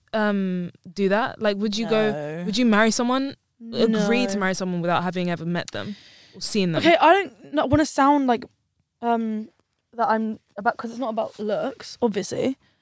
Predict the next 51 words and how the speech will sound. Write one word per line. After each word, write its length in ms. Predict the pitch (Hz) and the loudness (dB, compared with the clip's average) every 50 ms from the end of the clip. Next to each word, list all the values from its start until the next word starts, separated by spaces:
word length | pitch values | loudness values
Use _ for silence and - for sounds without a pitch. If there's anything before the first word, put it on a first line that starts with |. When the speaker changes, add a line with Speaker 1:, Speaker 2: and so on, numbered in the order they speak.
| _ _ _ _ _ _ _ | _ _ _ _ _ _ _
Speaker 2:
But 400 | - 262 180 196 269 311 302 494 - _ _ _ _ _ _ _ _ _ _ _ _ _ _ _ _ _ _ _ _ _ _ _ _ _ _ _ _ _ - | 2 4 4 4 4 2 2 0 -6 _ _ _ _ _ _ _ _ _ _ _ _ _ _ _ _ _ _ _ _ _ _ _ _ _ _ _ _ _ -8
I 140 | - - - | -6 -6 -4
don't 140 | - 440 349 | -4 -6 -6
know 80 | 330 403 - - 320 220 147 117 | -6 -6 -2 0 0 0 0 0
if 120 | - - | -2 -4
I 20 | 247 | -6
could 160 | - - - | -8 -6 -2
do 160 | - 254 311 330 | 0 2 2 2
that. 300 | 277 - - - - - _ _ _ _ _ | 2 0 -2 -4 -6 -6 _ _ _ _ _
Speaker 1:
I 100 | - 185 | -10 -8
couldn't. 300 | - - 180 - - - _ _ _ _ | -6 -4 -4 -6 -6 -10 _ _ _ _
The 100 | 196 185 | -2 -2
Speaker 2:
I 60 | 294 | 0
Speaker 1:
end. 100 | - - | 0 0
Speaker 2:
couldn't 360 | - - 359 381 415 415 349 262 | 0 0 0 0 0 -2 -2 -2
do 140 | 320 330 | 0 2
it 80 | 359 359 | 2 2
because 320 | 359 359 - - 320 262 - - - - - _ _ | 0 0 -2 -2 -2 -2 -4 -10 -20 -20 -20 _ _
Speaker 1:
You 320 | - 240 262 285 277 269 - | -8 -4 -2 -2 -2 -2 2
Speaker 2:
people 220 | - 359 370 403 | 4 4 4 4
could 100 | - 403 | 2 0
be 60 | 403 | 0
s-, 180 | 381 - - - - | 0 0 -4 -2 0
even, 220 | 339 339 392 415 392 | 0 0 0 0 -2
like, 120 | 381 311 247 | -2 -2 -2
behind 280 | 254 240 285 294 269 | -2 0 0 2 2
a 40 | 269 | 2
wall. 500 | 226 202 214 233 220 - 185 220 214 - _ _ _ _ _ _ _ _ _ | 0 0 0 0 -2 -2 -4 -6 -8 -10 _ _ _ _ _ _ _ _ _
You 100 | 247 240 | -16 -12
could 80 | - 240 | -6 -4
be 80 | 277 | -6
fake. 680 | 233 - - - - - - - 262 262 269 240 185 214 | -6 -6 -10 -20 -20 -12 -8 -6 -4 -4 -4 -6 -8 -10
Speaker 1:
You 80 | - - | -12 -12
can 140 | - 208 | -6 0
be 80 | 214 269 | 2 4
Speaker 2:
I 20 | |
d-, 60 | 285 339 | 4 4
Speaker 1:
so 160 | 190 190 196 | 2 -2 -4
fake. 260 | - - 156 - - | -4 -6 -6 -2 0
Speaker 2:
like, 80 | 302 359 | 0 0
Speaker 1:
And 120 | 247 247 - | 2 2 2
Speaker 2:
I 60 | 294 | 4
Speaker 1:
even 140 | 311 320 349 - | 4 4 2 2
Speaker 2:
don't 80 | - | 2
Speaker 1:
in 140 | - 320 294 | 4 4 4
Speaker 2:
know. 80 | 311 339 | 4 4
Speaker 1:
person, 540 | 381 - - - 415 403 - - 339 311 | 2 2 2 2 0 0 -2 -4 -6 -6
you 100 | 311 320 | -4 -4
can 120 | 285 - 294 | -4 -2 0
be 100 | 277 247 - - - | -2 -2 -2 -2 0
Speaker 2:
This 100 | - 269 | 2 2